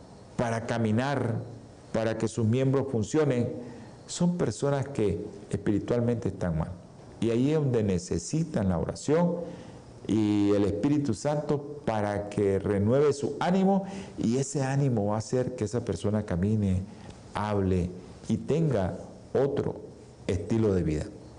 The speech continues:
Vamos a terminar hasta aquí porque ya producción me, me, me, me dijo que ya no.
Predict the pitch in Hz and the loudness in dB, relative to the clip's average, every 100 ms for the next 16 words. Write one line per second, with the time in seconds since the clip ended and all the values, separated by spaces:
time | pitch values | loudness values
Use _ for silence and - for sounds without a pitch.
0 | - - - - - - - - - - | -20 -18 -20 -20 -20 -20 -20 -18 -18 -18
1 | - - - - - - - - - - | -18 -16 -14 -16 -16 -18 -18 -18 -4 0
2 | 107 160 147 120 110 101 113 131 120 - | 2 4 2 2 2 2 2 0 -2 -2
3 | 110 - 131 123 98 92 90 117 107 90 | -2 0 0 0 0 0 0 2 2 0
4 | 92 95 98 104 85 - - - - 85 | 2 2 2 2 0 -2 -6 -10 -4 0
5 | 87 82 73 69 - - - - - - | 2 2 0 -4 -6 -12 -12 -14 -14 -14
6 | - - - - - - - - - - | -14 -14 -14 -14 -12 -12 -12 -12 -14 -16
7 | - - - 90 98 90 85 80 78 - | -16 -8 0 2 4 4 2 2 0 -2
8 | - - - - - - - - - - | -6 -10 -18 -20 -20 -20 -18 -16 -14 -14
9 | - - - 98 95 95 104 107 104 110 | -16 -14 -2 0 2 4 2 2 2 2
10 | 104 98 | 2 0